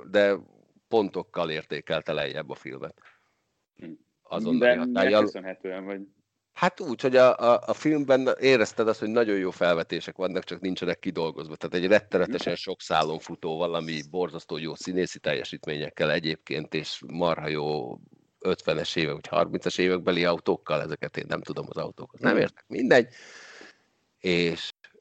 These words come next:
Speaker 1: nagyon erős a sztori, de valahogy a filmből hiányzott valami, ami nyilván abból is áll, hogy borzasztó sok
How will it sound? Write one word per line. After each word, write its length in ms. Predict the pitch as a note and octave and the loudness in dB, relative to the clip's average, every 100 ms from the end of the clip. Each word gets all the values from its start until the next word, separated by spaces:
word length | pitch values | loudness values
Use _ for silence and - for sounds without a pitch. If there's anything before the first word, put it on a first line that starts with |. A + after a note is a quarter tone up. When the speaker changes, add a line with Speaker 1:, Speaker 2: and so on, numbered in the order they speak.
| _ | _
Speaker 1:
nagyon 400 | A2 C#3+ E3 D3+ | 6 6 8 8
erős 400 | C#3 A#2+ A#2 A2 | 8 8 4 2
a 60 | |
sztori, 340 | A2 - A#2 A2+ | -2 4 6 6
de 120 | G#2+ | 4
valahogy 400 | A2+ B2 G2+ G2 | 6 6 4 2
a 40 | |
filmből 380 | F#2 A2 G2+ F#2 | 0 0 2 0
hiányzott 480 | F2 F#2+ F2 D#2+ E2+ | 2 2 2 0 -2
valami, 380 | F#2+ F#2 F2+ F#2 | 2 2 2 0
ami 180 | F2+ F2+ | -2 -2
nyilván 460 | F#2 F2 D#2 D#2+ | -4 -4 -2 -2
abból 320 | D2+ E2 E2 | -2 -6 -8
is 120 | D#2+ - | -6 -2
áll, 200 | C#2+ E2 | -2 -2
hogy 300 | F2 E2 D2 | -4 -6 -6
borzasztó 380 | E2+ F2 - F2 | -6 -6 -8 -8
sok 320 | - E2+ | -4 -4